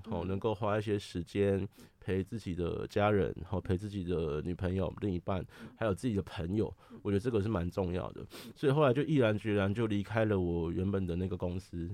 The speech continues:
Speaker 1: 就离开了旅游业，然后就开始思考创业这件事情。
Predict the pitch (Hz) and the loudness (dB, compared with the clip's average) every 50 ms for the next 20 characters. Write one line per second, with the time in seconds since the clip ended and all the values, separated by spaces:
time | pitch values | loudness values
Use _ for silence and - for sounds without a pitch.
0 | - - - 101 92 92 87 - 98 98 98 87 87 85 - 67 80 85 95 87 | -8 -6 -4 -4 -2 -2 -2 -2 0 0 0 0 -2 -4 -6 -6 -4 -4 -4 -4
1 | 73 69 - - - - - - - - - - - 98 98 101 104 120 127 123 | -4 -6 -8 -12 -18 -20 -20 -20 -20 -20 -12 -8 -6 -4 -4 -4 -2 0 2 2
2 | 117 113 107 104 104 98 98 95 - - 120 117 110 104 101 98 95 - - 104 | 4 4 4 4 4 2 0 -2 -2 0 2 2 4 4 4 2 2 0 0 0
3 | 104 110 104 - - 95 87 85 85 - - - 110 104 - - 90 78 71 - | 2 2 2 0 -2 -2 -2 -2 -2 -4 -6 -4 -4 -4 -2 0 0 0 0 -2
4 | - - - - 113 107 101 98 95 87 98 95 95 95 92 - - - 71 - | -6 -8 -4 -2 -2 0 0 0 0 0 -2 -2 -2 -2 -2 -4 -6 -8 -10 -10
5 | - - | -12 -18